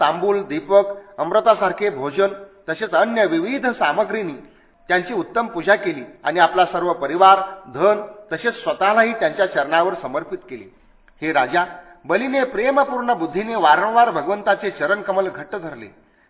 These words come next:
त्यावेळी त्याच्या डोळ्यातून अश्रू वाहू लागले, अंग रोमांचित झाले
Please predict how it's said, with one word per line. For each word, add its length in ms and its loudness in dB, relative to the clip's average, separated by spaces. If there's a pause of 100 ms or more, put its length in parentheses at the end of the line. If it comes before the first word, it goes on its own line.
(120)
त्यावेळी 260 2
त्याच्या 280 -4
डोळ्यातून 420 -2
अश्रू 280 -4
वाहू 220 -2
लागले, 260 -4 (480)
अंग 240 2
रोमांचित 540 2
झाले 340 -2